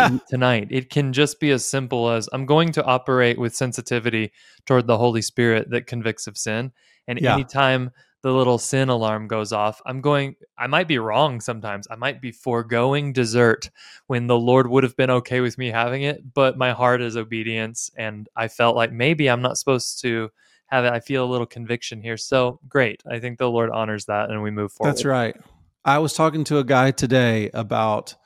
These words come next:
Speaker 2: the fact that we, we get so wrapped up about being exactly right sometimes that we won't even take a chance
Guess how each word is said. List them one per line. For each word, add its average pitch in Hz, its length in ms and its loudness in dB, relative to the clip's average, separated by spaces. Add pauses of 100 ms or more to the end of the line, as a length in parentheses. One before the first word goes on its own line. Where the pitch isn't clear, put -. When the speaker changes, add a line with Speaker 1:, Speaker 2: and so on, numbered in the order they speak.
(120)
Speaker 2:
the 127 80 -4
fact 131 340 0
that 135 160 0
we, 147 320 0
we 170 420 -2 (260)
get 139 220 0
so 170 320 2
wrapped 156 400 2
up 147 220 2
about 120 420 0
being 139 300 0
exactly 123 640 -2
right 117 360 0
sometimes 156 840 -2 (440)
that 143 160 4
we 156 140 4
won't 156 260 4
even 147 260 2
take 147 240 0
a 127 40 -4
chance 147 680 -2